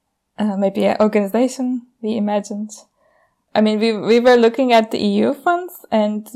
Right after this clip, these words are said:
there, there, there are a lot of programs, European programs, which seems to fund cross,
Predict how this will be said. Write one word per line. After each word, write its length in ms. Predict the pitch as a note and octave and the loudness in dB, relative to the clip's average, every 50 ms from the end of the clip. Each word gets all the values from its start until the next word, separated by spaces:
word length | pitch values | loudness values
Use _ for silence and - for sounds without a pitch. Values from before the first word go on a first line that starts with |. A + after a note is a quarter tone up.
| G3+ - | -6 0
there, 240 | G#3 G3+ G3+ - - - | 2 2 4 2 2 2
there, 280 | G#3+ G#3 G#3 G#3+ A3+ | 2 2 4 2 2
there 220 | - - G#3+ G#3+ A3+ | 2 4 4 6 6
are 80 | A#3+ | 6
a 40 | B3+ | 6
lot 120 | C4 B3 A#3+ | 4 2 0
of 200 | A3 - - - | -2 -6 -8 -4
programs, 500 | - A3+ G#3+ G3+ G#3 - - G#3 G3 G#3+ | 0 0 0 2 0 -2 -2 -2 -2 -2
European 320 | G#3 G#3+ G#3+ - A3+ G#3+ | -2 -2 0 0 -2 -2
programs, 540 | G#3+ A#3+ G#3+ G#3 G#3 G3 G3+ G3+ G3+ - - | 0 0 -2 0 0 -2 -2 -2 -4 -6 -6
which 220 | G3+ G3 - - | -6 -6 -6 -8
seems 360 | - - - A3+ G#3 G#3 - - | -14 -12 -8 -6 -6 -6 -6 -6
to 120 | - G#3 | -6 -6
fund 420 | F#3+ - - G#3 F#3+ G3 G3+ G#3 - | -6 -4 -2 -2 -2 -2 -4 -6 -6
cross, 520 | - G3+ G3 - - - - - - _ | -6 -6 -6 -6 -8 -16 -20 -20 -20 _